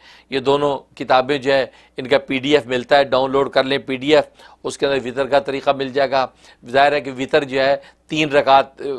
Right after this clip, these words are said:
वितर वाजिब होता है, तीन रकात होती हैं। पहली रकात में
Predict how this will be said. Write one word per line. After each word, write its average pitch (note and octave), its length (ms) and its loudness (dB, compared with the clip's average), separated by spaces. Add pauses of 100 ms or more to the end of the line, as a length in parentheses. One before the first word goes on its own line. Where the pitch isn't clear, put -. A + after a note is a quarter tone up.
(120)
वितर C3 300 0
वाजिब A#2+ 340 2
होता G#2+ 220 -2
है, A#2 120 -2
तीन C#3+ 160 -2
रकात B2+ 340 2
होती A#2+ 280 -10
हैं। A2 180 -16 (340)
पहली C#3+ 260 2
रकात C#3+ 400 2
में C#3 240 -4